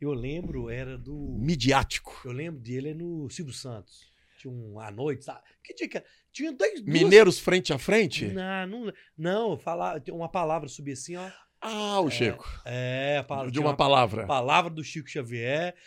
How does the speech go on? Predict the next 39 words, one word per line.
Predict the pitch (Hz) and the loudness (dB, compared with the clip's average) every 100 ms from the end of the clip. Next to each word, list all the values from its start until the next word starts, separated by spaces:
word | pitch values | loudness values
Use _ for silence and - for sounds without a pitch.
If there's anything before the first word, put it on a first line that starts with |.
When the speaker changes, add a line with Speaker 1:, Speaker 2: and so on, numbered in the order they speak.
| - - | -20 -6
Speaker 1:
É | 170 | -4
duas | 269 349 | -2 -2
coisas | - 240 196 | -2 -2 2
que | |
eu | 214 | 2
lembro | 165 175 | 2 -2
de | 165 | -4
criancinha. | - 202 220 233 233 170 160 117 95 - | -4 0 0 0 0 -2 -2 -2 -6 -14
Speaker 2:
<laughs> | - _ | -18 _
Speaker 1:
Era | 139 147 151 143 135 123 113 - | -4 0 0 0 0 -2 -6 -14
a | - | -4
Semana | - 170 208 269 | 0 4 6 6
do | 208 | 2
Presidente | 185 180 156 143 175 233 302 - _ _ _ | -2 -4 -4 -4 -2 -2 -4 -12 _ _ _
e | - 165 | -8 -2
a | 170 170 | 0 0
palavra | 170 151 165 165 | -2 -2 -2 -6
do | |
Chico | 135 160 | -12 -14
Xavier. | - 151 117 - _ | -12 -10 -10 -12 _
Acho | - | -10
que | 240 | -8
era | 214 | -8
sábado | - 185 175 135 | -6 -6 -4 -6
à | 110 | -6
noite, | 104 131 151 123 - | -6 -6 -6 -8 -18
um | 113 | -16
negócio | 147 170 139 | -14 -14 -16
assim. | 123 110 98 | -20 -20 -10
Speaker 2:
Pois | 185 170 | -10 -6
é. | 101 98 - | -6 -6 -10
Speaker 1:
É. | 107 104 - | -18 -8 6
Speaker 2:
E | 202 | 8
olha | 254 262 | 8 6
que | |
ele | 277 247 | 4 0
foi | - 226 | 2 2
homenageado, | 202 185 143 127 196 180 | 2 -2 0 2 2 2
Luiz, | 143 107 92 - | 0 0 -4 -12